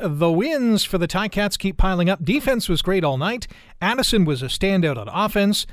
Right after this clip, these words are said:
Thought Cameron Marshall was impressive. Acklin had a few massive plays. Evans was pretty good, but could I, I could do without the two interceptions." Yes,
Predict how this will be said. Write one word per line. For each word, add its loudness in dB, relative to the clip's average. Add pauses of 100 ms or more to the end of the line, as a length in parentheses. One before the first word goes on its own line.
(100)
Thought -4
Cameron 2
Marshall 0
was -2
impressive. -2 (320)
Acklin 0
had 0
a -2
few -4
massive -2
plays. 0 (320)
Evans 0
was 0
pretty -4
good, 2 (300)
but -8
could -2
I, -2
I 0 (300)
could 0
do 2
without -2 (280)
the -6
two -2
interceptions." -4
Yes, -6